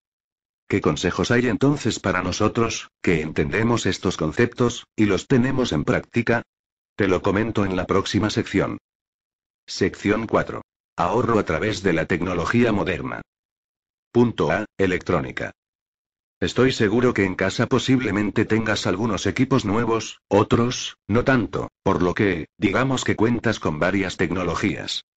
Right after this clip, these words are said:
Para explicarme bien, voy a citar un ejemplo de un televisor L C D, o plasma. A simple observación, parece que ambos son equipos modernos.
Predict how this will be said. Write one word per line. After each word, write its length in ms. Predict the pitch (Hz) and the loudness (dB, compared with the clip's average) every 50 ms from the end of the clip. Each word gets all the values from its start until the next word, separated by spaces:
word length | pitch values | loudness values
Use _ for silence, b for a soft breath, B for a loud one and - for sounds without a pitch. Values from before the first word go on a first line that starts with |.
| _ _ _ _ _ _ _ - | _ _ _ _ _ _ _ -4
Para 220 | 92 87 82 80 | -2 -2 -2 -2
explicarme 640 | 76 - - - 85 80 - 98 104 104 98 92 92 | -4 -6 -6 -6 -4 -2 0 0 2 2 2 0 0
bien, 300 | 76 78 95 107 113 113 - _ - | -2 -2 -2 -2 -2 -4 -8 _ -4
voy 280 | 87 98 117 113 98 | 0 0 2 2 2
a 80 | 76 76 | 0 -2
citar 400 | - 113 87 - 98 107 117 - - | -2 -2 0 0 0 0 0 0 2
un 180 | 104 101 90 | 2 2 2
ejemplo 440 | 85 - 113 117 123 120 - 117 110 | 0 0 2 2 2 2 2 0 2
de 100 | 90 82 | 2 2
un 160 | 85 101 - | 0 0 -2
televisor 540 | - 95 82 78 73 69 - - 110 113 101 | 0 0 0 0 0 -2 -2 0 0 0 0
L 180 | 101 107 101 92 | 0 -2 -4 -4
C 220 | - - 120 127 | -2 0 0 2
D, 220 | 117 113 127 127 - _ | 2 0 -2 -4 -4 _
o 120 | - 101 - | -2 -2 0
plasma. 480 | 98 85 78 - - - 76 - - - _ _ _ _ _ _ _ _ _ _ _ | 0 -2 -2 -2 -6 -8 -8 -10 -10 -14 _ _ _ _ _ _ _ _ _ _ _
A 140 | - 87 82 | -4 -4 -2
simple 360 | - - 104 98 85 78 76 | 0 0 -2 0 0 -2 -4
observación, 720 | 69 71 - - 104 85 80 82 80 - 95 101 107 113 - - _ | -4 -4 -4 -2 0 0 0 0 0 0 0 0 0 -2 -6 -8 _
parece 400 | - 92 90 113 123 - - 123 | -2 0 2 2 2 2 0 -2
que 180 | - 104 92 90 | 0 0 0 0
ambos 320 | 101 113 110 104 104 - | 0 0 -2 -4 -4 -2
son 220 | - 104 107 123 107 | 0 2 2 2 2
equipos 360 | - 127 135 - 139 117 92 | 2 0 0 2 2 0 2
modernos. 680 | 98 98 95 92 73 67 64 60 57 55 - - - | 0 0 0 -2 -4 -6 -10 -12 -12 -10 -10 -12 -12